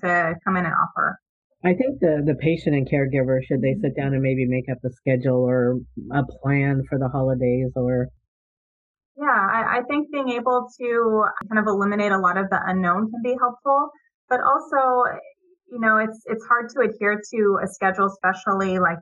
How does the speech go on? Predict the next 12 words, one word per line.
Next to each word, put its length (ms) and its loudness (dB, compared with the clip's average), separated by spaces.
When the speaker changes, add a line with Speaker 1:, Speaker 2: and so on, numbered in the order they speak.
Speaker 1:
during 440 -2
meal 420 2
times. 480 -2
You 60 -10
know, 140 2
if 120 0
you're 120 2
going 200 0
through 160 2
active 300 -2
treatment 500 -2
and, 220 -2